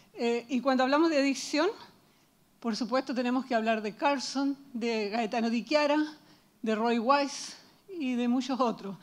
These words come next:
Y en especial me gusta mencionar a Darby Carson, que recibió el premio Nobel en el año dos mil por su hallazgo de que la dopamina es un neurotransmisor en nuestro cerebro. Sus estudios, y lo recuerdo porque yo era alumna de pregrado en aquellos años, eh,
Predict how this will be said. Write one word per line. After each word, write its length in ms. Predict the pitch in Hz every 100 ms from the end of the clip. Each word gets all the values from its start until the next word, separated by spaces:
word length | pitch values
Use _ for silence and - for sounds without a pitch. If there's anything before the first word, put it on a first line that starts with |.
| - - -
Y 80 |
en 180 | 254 240
especial 680 | 247 247 247 - 311 311 330 -
me 160 | 262 240
gusta 580 | 247 262 277 262 254 247
mencionar 640 | 233 240 - 254 247 285
a 60 | 294
Darby 240 | 285 269
Carson, 500 | 247 294 302 - 349 349
que 100 | 262
recibió 380 | 226 226 226 247
el 80 | 240
premio 260 | 233 226
Nobel 320 | 233 247 294 285
en 60 |
el 60 | 254
año 200 | 254 240
dos 160 | 214
mil 320 | 214 240 359 - - - - _
por 160 | 247 233
su 180 | - 233
hallazgo 400 | 226 254 240 262
de 100 | 226
que 100 | 214
la 80 |
dopamina 520 | 214 202 208 220 240 247
es 120 | 233
un 100 | 220
neurotransmisor 640 | 220 214 214 196 - 247
en 100 | 254
nuestro 200 | 247 262
cerebro. 560 | 262 262 226 185 190 170 - - _ _ _
Sus 280 | - 277 240
estudios, 720 | 247 - - 330 277 214 277 - - - _ -
y 100 | 208
lo 100 | 208
recuerdo 420 | 202 254 262 262
porque 140 | 226
yo 60 | 247
era 80 | 247
alumna 260 | 240 254
de 40 | 247
pregrado 380 | 220 220 247 269
en 80 | 247
aquellos 360 | 214 240 233
años, 380 | 247 247 240 262 - - - - _ 269
eh, 400 | 214 214 202